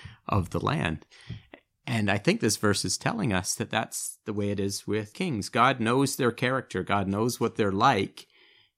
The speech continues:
And he sets in place the right people at the right time so that the things that he needs to accomplish are accomplished.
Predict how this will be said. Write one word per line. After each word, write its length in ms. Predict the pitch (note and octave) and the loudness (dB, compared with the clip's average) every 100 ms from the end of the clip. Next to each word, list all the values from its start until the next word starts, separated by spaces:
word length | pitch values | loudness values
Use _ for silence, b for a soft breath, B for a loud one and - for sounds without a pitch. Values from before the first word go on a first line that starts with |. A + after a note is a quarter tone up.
| _ | _
And 120 | A2 | 0
he 80 | G2 | 2
sets 440 | - D3+ C#3+ - | 2 0 0 0
in 140 | A#2+ G#2+ | 0 0
place 500 | G#2 C3 G#2 F#2+ - | 0 0 0 0 -2
the 160 | - | -2
right 480 | F#2 G2+ A#2 B2+ - | -4 0 2 2 -2
people 400 | - B2 - F#2+ | -2 -2 0 0
at 120 | F#2 - | 0 -2
the 80 | |
right 300 | F2 G#2 - - | 0 0 0 0
time 500 | A#2+ A2 F#2 F#2 - _ _ _ _ _ | 2 2 2 -2 -6 _ _ _ _ _
so 220 | - - | -2 0
that 160 | G2 G#2 | 2 2
the 100 | - | -2
things 500 | - B2+ B2+ A#2+ - | 0 0 4 2 2
that 180 | F2+ - | -2 0
he 180 | B2+ A#2 | 2 4
needs 560 | G#2+ A#2+ A#2 - - - | 6 4 4 2 0 0
to 160 | - | 0
accomplish 800 | G2+ - G#3 C4 - G2+ - - _ _ _ _ _ - | 0 2 2 2 -2 -2 -4 -8 _ _ _ _ _ -2
are 160 | G#2+ G2+ | 2 2
accomplished. 840 | - A#2+ A#2+ - E2 - - | 2 0 0 0 -2 -4 -10